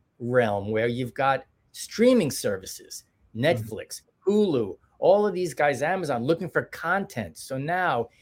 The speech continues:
Speaker 1: it's the same thing, or at least it was in the last six years or so. Now it's kind of cutting down. They're spending billions of dollars on content to fulfill their library so they can become the number one streamers.
Speaker 2: Mm-hmm.
Speaker 1: So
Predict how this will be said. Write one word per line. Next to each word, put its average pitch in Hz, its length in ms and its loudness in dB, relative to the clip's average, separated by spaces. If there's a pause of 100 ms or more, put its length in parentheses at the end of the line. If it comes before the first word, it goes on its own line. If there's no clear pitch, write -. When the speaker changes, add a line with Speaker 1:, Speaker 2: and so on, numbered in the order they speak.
(100)
Speaker 1:
it's 139 160 -2
the 120 140 -10
same 147 400 -2
thing, 151 300 2
or 110 80 2
at 156 60 4
least 214 200 0
it 170 100 -4
was 170 260 4
in 143 80 0
the 135 80 2
last 135 360 2
six - 260 -6
years 113 240 -6
or 98 80 -12
so. 95 240 -10
Now 127 280 0
it's - 140 -6
kind 123 180 -4
of 107 100 -10
cutting - 360 -10
down. 139 340 0 (260)
They're 247 100 8
spending 175 540 2 (580)
billions 208 480 8
of 185 160 4
dollars 131 400 6
on 117 220 -2
content 147 680 -6 (720)
to 131 460 -2 (440)
fulfill 160 540 10
their 151 260 6
library 110 580 2
so 110 160 -10
they 127 100 0
can 123 120 -4
become 135 280 -4
the 127 80 2
number 135 180 0
one 131 180 -2
streamers. 165 720 -6 (540)
Speaker 2:
Mm-hmm. 120 120 -8
Speaker 1:
So 160 360 4